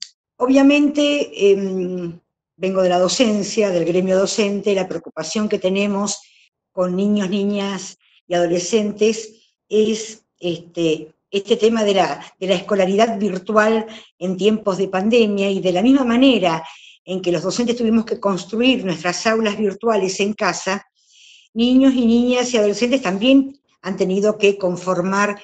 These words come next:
de la misma manera en sus hogares, con todo lo que eso implica, ¿no? Compartir,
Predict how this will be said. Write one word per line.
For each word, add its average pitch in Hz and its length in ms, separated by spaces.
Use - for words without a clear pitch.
de 180 100
la 180 100
misma 226 260
manera 208 360
en 196 60
sus 175 260
hogares, 190 520
con 214 200
todo 302 180
lo 277 120
que 262 100
eso - 160
implica, 208 560
¿no? 190 280
Compartir, 196 960